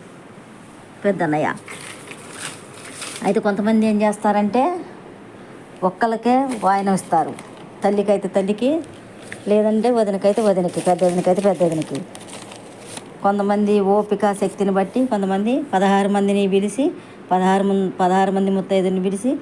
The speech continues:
పదహారు మందికే ఇస్తారు వాయనాలు. పదహారు మందిని పిలిచినప్పుడు, పదహారు మంది గోరింటా పెట్టుకోవాలి, పదహారు మంది గోంగూర చట్నీతో సద్దన్నం తినాలి, తలస్నానం చేసి పూజ దగ్గరకు రావాలి.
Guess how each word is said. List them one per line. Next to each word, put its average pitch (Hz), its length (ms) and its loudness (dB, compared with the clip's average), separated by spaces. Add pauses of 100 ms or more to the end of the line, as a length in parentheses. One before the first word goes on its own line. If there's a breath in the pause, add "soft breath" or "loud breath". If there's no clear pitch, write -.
(320 loud breath)
పదహారు 196 300 2
మందికే 196 340 2
ఇస్తారు 175 460 0
వాయనాలు. 165 460 0 (840 loud breath)
పదహారు 202 300 4
మందిని 208 300 0
పిలిచినప్పుడు, 208 640 0 (280)
పదహారు 196 340 2
మంది 202 340 2
గోరింటా 196 380 2
పెట్టుకోవాలి, 208 640 0 (200)
పదహారు 180 340 4
మంది 196 280 2
గోంగూర 190 300 0
చట్నీతో 190 600 0
సద్దన్నం 190 440 0
తినాలి, 196 420 0 (200)
తలస్నానం 185 460 0
చేసి 196 360 0 (480 loud breath)
పూజ 214 120 4
దగ్గరకు 190 360 2
రావాలి. 147 420 0